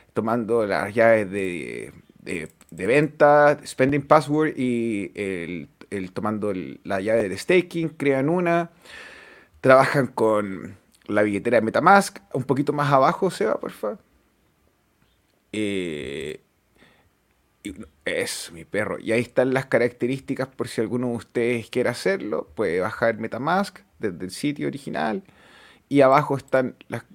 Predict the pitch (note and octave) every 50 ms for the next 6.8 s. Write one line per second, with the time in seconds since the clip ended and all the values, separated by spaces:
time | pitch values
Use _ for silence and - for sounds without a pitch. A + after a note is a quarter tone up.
0 | _ _ - - A2+ G2 F2+ D#2+ - - - C3 B2+ - C#3 B2+ - - C3+ B2
1 | A#2+ A#2 A2 G#2+ F#2+ E2+ D2+ - - - B2+ C#3 C3+ B2+ C#3 C3 B2 - - D#3
2 | D3 C#3 - C3+ A#2+ B2+ C3 A2+ - B2+ - - A#2+ F#2 - A#2 G#2+ G2 B2 B2+
3 | - C3 A#2+ B2 B2 C3 B2+ - C3+ C3 - A2+ A#2 A#2 - _ _ B2 B2 A#2
4 | - - A#2+ B2 B2 - F3+ G3+ G3+ G3 G3+ F#3+ E3+ - - C3 - C#3 A#2+ -
5 | - C3+ A#2+ C3+ C3+ C3 - F#3 G3 G#3+ G3+ - - A3 G#3+ - _ - - -
6 | - - - - - _ - - A2+ A#2+ A2+ G2+ F#2 F2+ -